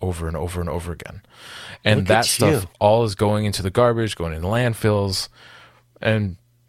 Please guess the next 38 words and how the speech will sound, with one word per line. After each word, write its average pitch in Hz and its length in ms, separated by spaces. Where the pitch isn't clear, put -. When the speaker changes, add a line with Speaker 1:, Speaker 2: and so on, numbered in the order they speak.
Speaker 1:
<laughs> - 380
fucking - 720
sadly, 127 640
like, 110 340
all 131 160
kinds 143 260
of 113 80
plastic 113 380
products 95 400
floating 135 560
in 113 120
the 104 80
Pacific - 480
Ocean 117 360
about 101 240
the 95 60
size 101 440
or 95 60
bigger 110 300
than 92 280
the - 60
fucking 101 400
size 98 280
of 95 80
the 90 60
state 98 260
of 82 60
Texas, 85 580
right? 95 260
Like, - 280
a 123 100
lot 120 240
of 160 60
that 175 200
is 131 80
just 131 220
crap - 460
that's - 300